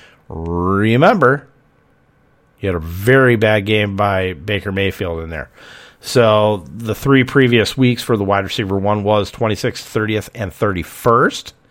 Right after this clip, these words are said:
Uh, previous three weeks for the wide receiver two was twenty-six, twenty-six,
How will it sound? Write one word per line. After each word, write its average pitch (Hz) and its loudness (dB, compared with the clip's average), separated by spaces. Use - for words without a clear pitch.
Uh, 95 0
previous 110 -2
three 117 -4
weeks 107 -2
for 98 -2
the 95 -4
wide 92 -2
receiver 92 -8
two 151 0
was 110 -2
twenty-six, - -8
twenty-six, - -10